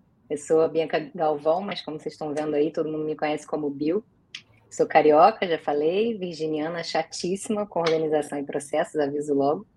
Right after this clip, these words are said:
É, sou casada, tenho uma enteada de treze anos e três filhos felinos, sou gateira. É, recentemente, agora,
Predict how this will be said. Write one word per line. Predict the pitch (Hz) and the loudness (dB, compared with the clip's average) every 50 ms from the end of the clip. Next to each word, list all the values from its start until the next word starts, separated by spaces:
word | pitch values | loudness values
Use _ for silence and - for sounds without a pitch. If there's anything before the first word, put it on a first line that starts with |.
| _ _ _ - - - - - - - - _ _ _ _ _ | _ _ _ -20 -20 -18 -18 -20 -20 -20 -20 _ _ _ _ _
É, | - 156 151 156 156 151 147 147 147 147 147 151 | 2 6 8 8 8 8 8 8 6 6 4 4
sou | - 170 | 2 2
casada, | 160 - 185 170 165 170 160 165 190 202 | 6 6 6 8 8 8 8 8 6 4
tenho | - 185 165 165 | 0 0 0 0
uma | 160 156 | 0 -2
enteada | 160 160 156 - 170 147 147 147 156 147 | -2 -4 -2 2 2 2 4 4 2 0
de | - - | 0 -2
treze | - 160 156 156 156 156 151 | -2 0 0 0 0 -2 -2
anos | 143 143 143 160 185 220 - - - - _ - | -2 -2 -2 -4 -6 -6 -6 -8 -10 -12 _ -6
e | 156 151 156 - | -6 -4 -2 0
três | - 165 147 170 - - | 0 0 2 0 -2 -4
filhos | - - 151 147 156 - | -4 -4 -4 -4 -4 -6
felinos, | - - 160 147 139 139 143 151 180 202 - - - - _ _ _ _ | -4 -2 0 0 0 -2 -4 -4 -6 -8 -10 -12 -14 -18 _ _ _ _
sou | - - 147 | -18 -12 -8
gateira. | 143 139 135 139 - 139 - - - - _ _ _ _ _ _ _ - - - - - - _ _ _ _ _ | -6 -6 -6 -6 -4 -4 -4 -4 -4 -6 _ _ _ _ _ _ _ -12 -12 -12 -14 -20 -20 _ _ _ _ _
É, | - 156 156 160 160 156 156 156 156 151 151 | 10 12 12 12 12 10 8 6 6 4 4
recentemente, | 151 165 196 196 - 208 208 208 - 226 208 208 240 269 - | 2 2 0 0 2 0 0 2 2 4 4 4 4 4 4
agora, | 233 208 185 180 190 202 208 | 4 6 6 6 6 6 2